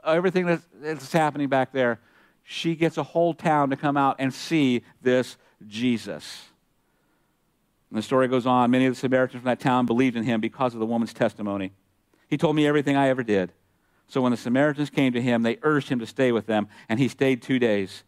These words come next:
And because of his words, many more became believers because of this influencer. They said to the woman, 'We no longer believe just because of what you said. Now we have heard for ourselves, and we know that this man really is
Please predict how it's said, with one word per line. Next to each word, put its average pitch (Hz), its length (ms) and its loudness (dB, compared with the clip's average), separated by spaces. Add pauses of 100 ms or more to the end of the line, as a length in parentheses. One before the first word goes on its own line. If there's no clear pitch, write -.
(380)
And 117 100 -6
because 151 400 0
of 160 80 2
his 151 160 -2
words, 117 380 0
many 151 480 0 (100)
more 127 340 2
became 131 540 0
believers 120 480 0
because 143 500 -2
of 123 200 -4
this 123 340 0 (640)
influencer. 95 680 -4 (1700)
They 117 100 -2
said 131 160 0
to 123 40 -4
the 123 80 0
woman, 117 260 2
'We 123 100 2
no 131 160 2
longer 131 260 2
believe 120 260 2
just 113 200 -6
because 117 320 -2
of 110 80 -8
what 110 160 -2
you 117 140 0
said. 101 280 -2
Now 120 280 0
we 135 120 2
have 127 120 0
heard 120 220 -4
for 123 120 -6
ourselves, 107 380 -2
and 98 140 -8
we 113 120 -4
know 110 200 0
that 101 140 -4
this 123 220 -4
man 107 300 -2
really 120 240 0
is 92 360 0